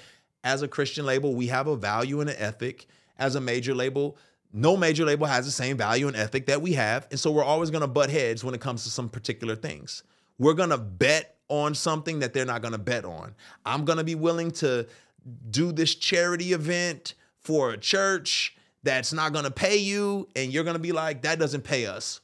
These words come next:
Why are you doing that? You need to be doing this thing right here that puts money in,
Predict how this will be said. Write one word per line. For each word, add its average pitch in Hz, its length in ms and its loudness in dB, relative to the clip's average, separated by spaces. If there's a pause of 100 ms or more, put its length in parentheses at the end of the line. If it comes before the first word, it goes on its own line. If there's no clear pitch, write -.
Why 123 320 0
are 120 100 2
you 110 120 -4
doing 98 340 -6
that? 82 260 -14
You 127 100 -2
need 139 120 -4
to 120 60 -4
be 117 100 -6
doing 107 340 0
this 160 260 2
thing 120 240 -6
right 101 240 -6
here 95 320 -6
that 113 280 -8
puts 135 220 -4
money 123 280 -6
in, 107 200 -6